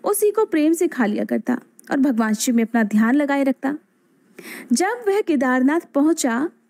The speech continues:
तब उस समय वहां पर बहुत बर्फ पड़ रही थी और ऐसा लग रहा था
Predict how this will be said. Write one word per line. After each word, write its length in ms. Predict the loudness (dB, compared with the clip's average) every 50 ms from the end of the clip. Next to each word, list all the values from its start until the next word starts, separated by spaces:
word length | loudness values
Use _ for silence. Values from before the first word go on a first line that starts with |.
| _ -6
तब 140 | -4 -2 -2
उस 220 | -2 0 -2 -2
समय 400 | 0 -2 -2 0 2 2 2 2
वहां 280 | 2 2 2 2 0 0
पर 260 | 0 -2 -2 -2 -4 -6 -10 -18 _ _ _ -2
बहुत 240 | 0 2 0 0 0
बर्फ 260 | 0 -2 -2 -2 -4 -4
पड़ 140 | -4 -2 0
रही 240 | 0 0 0 0
थी 240 | 0 0 -2 -2 -2 -6 -14 _ _ _ _ -8 -4
और 140 | -2 -2 -2
ऐसा 360 | -2 0 0 0 0 0 0
लग 160 | 0 0 0
रहा 220 | 0 0 0 -2 -2
था 200 | 0 0 -2